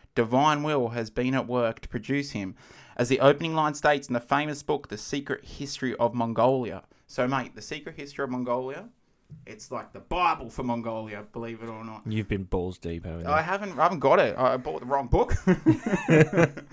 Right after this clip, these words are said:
Speaker 1: But I, I
Speaker 2: Classic.
Speaker 1: bought a book, uh, by a bloke called John Mann, original name.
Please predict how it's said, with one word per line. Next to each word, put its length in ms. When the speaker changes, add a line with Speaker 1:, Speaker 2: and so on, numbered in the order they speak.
Speaker 1:
But 120
I, 0
I 20
Speaker 2:
Classic. 320
Speaker 1:
bought 180
a 40
book, 280
uh, 400
by 520
a 40
bloke 320
called 260
John 300
Mann, 440
original 300
name. 380